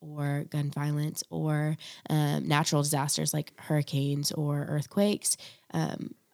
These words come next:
when we say that they are bad, that is because we are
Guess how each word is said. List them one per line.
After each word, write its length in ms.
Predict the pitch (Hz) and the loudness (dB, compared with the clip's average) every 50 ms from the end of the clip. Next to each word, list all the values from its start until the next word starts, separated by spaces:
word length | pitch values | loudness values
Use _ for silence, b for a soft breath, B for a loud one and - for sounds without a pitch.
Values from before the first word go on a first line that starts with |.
| _ _ _ _ _ _ _ _ _ _ _ _ | _ _ _ _ _ _ _ _ _ _ _ _
when 300 | _ 190 185 190 185 185 | _ 4 6 6 8 8
we 160 | 175 180 196 214 | 6 6 6 6
say 260 | - - 185 175 175 | 6 8 8 8 8
that 200 | 170 170 - 160 | 6 4 2 2
they 160 | 160 156 143 | 2 2 2
are 120 | 143 143 139 | 2 0 -2
bad, 520 | 135 - - 147 147 147 147 151 160 160 | -4 -4 -4 -2 0 2 4 4 2 4
that 200 | 160 156 151 147 | 4 2 4 4
is 100 | 160 151 | 2 2
because 400 | - 156 - - 151 147 143 151 | 0 -2 0 0 0 0 0 -2
we 180 | 156 151 147 151 | -2 -2 0 0
are 300 | 147 147 147 147 151 | 0 0 0 -2 -4